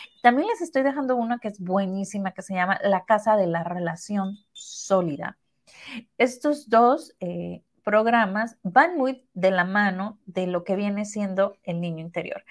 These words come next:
Y como bien decía Lore, primero hay que saber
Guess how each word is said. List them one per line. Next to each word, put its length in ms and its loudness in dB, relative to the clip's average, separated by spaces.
Y 100 -16
como 220 6
bien 140 2
decía 200 6
Lore, 260 10
primero 400 2
hay 240 0
que 360 -2
saber 460 4